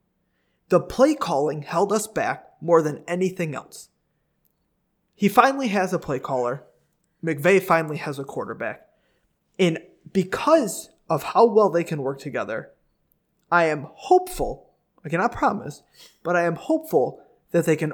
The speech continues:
overcome the offensive line shortcomings. And I still have questions about the defense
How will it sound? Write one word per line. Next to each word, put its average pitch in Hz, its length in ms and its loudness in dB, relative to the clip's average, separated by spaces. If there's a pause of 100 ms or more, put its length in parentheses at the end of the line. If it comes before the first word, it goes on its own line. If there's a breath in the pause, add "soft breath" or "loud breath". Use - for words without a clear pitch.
(120)
overcome 165 720 -2
the 165 80 2
offensive 143 440 0
line 127 300 -4 (120)
shortcomings. - 720 -6 (380 soft breath)
And 208 120 6
I 311 100 4
still 427 200 4
have - 120 0
questions 202 260 0
about 156 160 -2
the 139 80 -6
defense - 460 -14